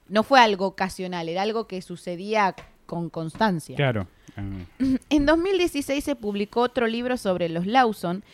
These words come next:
Speaker 1: que se llamó El significado de nuestras lágrimas,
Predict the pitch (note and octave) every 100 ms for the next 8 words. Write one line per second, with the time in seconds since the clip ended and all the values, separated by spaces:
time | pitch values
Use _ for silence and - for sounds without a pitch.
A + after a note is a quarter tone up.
0 | _ - D4 D#4 - B3+ B3 - C#4 D4
1 | E4 E4+ D#4+ - - C4 C4+ B3 G#3 A3+
2 | - G3+ G3+ G3 E3+ D#3+ F3+ A#3 -